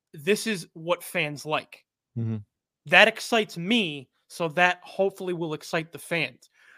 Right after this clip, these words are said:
Speaker 1: But he does need to take his hands off the wheel and go, "This is, I want to invoke this reaction with the fans. Go put together the show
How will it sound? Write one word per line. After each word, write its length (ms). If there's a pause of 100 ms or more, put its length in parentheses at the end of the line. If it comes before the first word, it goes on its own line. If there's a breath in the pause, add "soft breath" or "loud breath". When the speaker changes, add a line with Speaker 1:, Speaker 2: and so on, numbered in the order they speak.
(360 soft breath)
Speaker 1:
But 160
he 180
does 320
need 160
to 80
take 220
his 100
hands 320
off 160
the 80
wheel 400
and 240
go, 380 (320)
"This 240
is, 100 (100)
I 100
want 380 (720)
to 360
invoke 580 (140)
this 320
reaction 500 (420)
with 180
the 80
fans. 480 (380)
Go 340
put 340
together 540
the 180
show 640